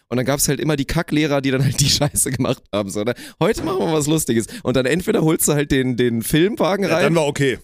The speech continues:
Speaker 2: Dann war
Speaker 1: Den
Speaker 2: dunkel,
Speaker 1: Filmwagen,
Speaker 2: dann konnte
Speaker 1: das
Speaker 2: man
Speaker 1: ist in
Speaker 2: pennen.
Speaker 1: Ordnung.
Speaker 2: Ja.
Speaker 1: Oder halt kommt Galgenmännchen und denkst dir so, „Boah, das letzte, worauf ich jetzt Lust habe, ist bei Galgenmännchen mitzumachen.“
Speaker 2: Ey, das
Speaker 1: Dummes
Speaker 2: ist
Speaker 1: Arschloch.
Speaker 2: wirklich, ey. Und da, also das war wirklich immer, immer eine Katastrophe, dieses Spiel.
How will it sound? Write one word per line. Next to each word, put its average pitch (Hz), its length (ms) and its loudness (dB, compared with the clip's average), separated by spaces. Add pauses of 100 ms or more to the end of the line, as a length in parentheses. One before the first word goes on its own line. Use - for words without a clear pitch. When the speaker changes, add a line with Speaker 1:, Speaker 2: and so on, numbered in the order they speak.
(260)
Speaker 2:
Dann 127 120 -2
war 147 80 6
Speaker 1:
Den 123 40 0
Speaker 2:
dunkel, 160 200 4
Speaker 1:
Filmwagen, 185 160 4
Speaker 2:
dann 185 80 2
konnte 151 140 4
Speaker 1:
das 147 60 2
Speaker 2:
man 143 100 0
Speaker 1:
ist 156 60 2
in 156 60 6
Speaker 2:
pennen. 185 180 2
Speaker 1:
Ordnung. 208 220 0 (120)
Speaker 2:
Ja. 123 180 -2 (180)
Speaker 1:
Oder 151 340 2
halt 139 380 0
kommt 127 180 0
Galgenmännchen 104 600 0
und 101 60 0
denkst 107 200 0
dir 110 80 -2
so, 104 160 -2
„Boah, 101 160 2
das 101 100 0
letzte, 120 240 0
worauf 110 200 0
ich 104 40 0
jetzt 107 120 -2
Lust 113 200 -2
habe, 104 240 0
ist 95 140 -4
bei 98 100 0
Galgenmännchen 90 500 -2
mitzumachen.“ 85 520 -4 (100)
Speaker 2:
Ey, - 120 -20
das - 80 -14
Speaker 1:
Dummes 98 200 0
Speaker 2:
ist 78 60 -2
Speaker 1:
Arschloch. 85 440 -2
Speaker 2:
wirklich, 95 200 -12
ey. - 60 -20 (200)
Und 107 160 -8
da, 95 40 -8
also 104 240 -6
das 101 240 -6
war 98 140 -6
wirklich 98 380 -12
immer, 110 420 -4
immer 131 200 -4
eine 101 120 -4
Katastrophe, 92 540 -10
dieses 95 180 -6
Spiel. 98 300 -8